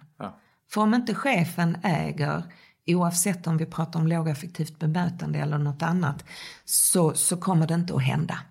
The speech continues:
Speaker 2: Utan det här måste följas i. Det är också så att vi behöver ha en chef som också är lågaffektiv.
Speaker 1: Mm.
Speaker 2: Vi kan inte ha en chef som skäller ut sin personal och sen,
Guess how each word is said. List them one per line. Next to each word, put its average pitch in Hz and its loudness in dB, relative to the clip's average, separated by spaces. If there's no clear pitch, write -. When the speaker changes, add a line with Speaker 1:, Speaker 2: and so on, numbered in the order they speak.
Speaker 2:
Utan 180 2
det 190 2
här 190 2
måste 175 2
följas 156 -4
i. 165 -4
Det - 0
är 247 6
också 285 0
så 226 0
att 165 -2
vi 185 0
behöver 143 0
ha 131 4
en 147 2
chef 233 -2
som 175 -2
också 220 -2
är 214 2
lågaffektiv. - -4
Speaker 1:
Mm. - -12
Speaker 2:
Vi 185 -6
kan 220 2
inte 277 -4
ha 214 2
en 175 0
chef 202 -2
som 156 0
skäller 170 -2
ut 214 0
sin 131 2
personal 160 0
och 151 -4
sen, 147 -2